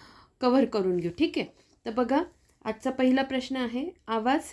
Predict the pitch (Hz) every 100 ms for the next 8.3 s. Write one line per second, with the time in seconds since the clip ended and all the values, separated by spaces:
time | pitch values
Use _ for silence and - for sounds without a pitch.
0 | - 233 226 233 226 240 254 208 240 254
1 | 202 285 - - _ _ _ 214 247 285
2 | 277 254 269 269 233 226 254 254 226 175
3 | 208 381 - 247 277 247 220 - 247 202
4 | 180 214 277 240 156 - _ _ _ _
5 | _ _ _ - 220 226 254 262 254 262
6 | 254 240 302 - 220 220 202 165 - -
7 | 226 240 233 285 226 226 240 247 220 202
8 | 202 185 262